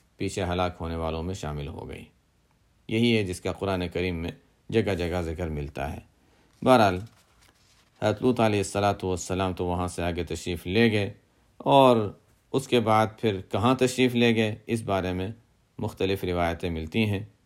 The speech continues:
تاریخی باتیں ہیں جو بھی ہیں۔ بعض روایتوں سے معلوم ہوتا ہے کہ ایک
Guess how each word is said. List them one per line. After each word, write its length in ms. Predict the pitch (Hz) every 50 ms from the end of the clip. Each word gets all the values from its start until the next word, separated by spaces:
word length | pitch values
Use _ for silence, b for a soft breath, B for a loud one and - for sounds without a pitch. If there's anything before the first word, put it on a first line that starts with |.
| _ _ _ _ _ _
تاریخی 420 | - 107 113 123 135 131 - 131 113
باتیں 340 | 92 92 90 87 - 107 101
ہیں 120 | 104 98
جو 200 | 90 87 104 110
بھی 140 | 101 107 98
ہیں۔ 180 | 95 92 87 101 - _ _ _ _ _ _
بعض 200 | - - 127 131
روایتوں 420 | 127 117 113 110 104 104 98 110 110
سے 120 | 104 107
معلوم 340 | 101 95 90 90 95 104 98
ہوتا 340 | 92 85 82 - 87 90 92
ہے 100 | 92 92
کہ 120 | - 95
ایک 280 | 92 90 90 87 87